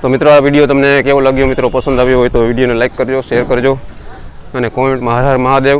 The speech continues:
જય ત્રિનેત્રેશ્વર મહાદેવ" કોમેન્ટમાં જરૂર લખજો મિત્રો. જો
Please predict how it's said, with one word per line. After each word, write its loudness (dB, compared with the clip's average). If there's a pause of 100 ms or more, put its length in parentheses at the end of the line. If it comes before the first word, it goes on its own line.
(400)
જય 4
ત્રિનેત્રેશ્વર -2
મહાદેવ" -2 (520)
કોમેન્ટમાં 0
જરૂર 2
લખજો 2
મિત્રો. 2
જો 0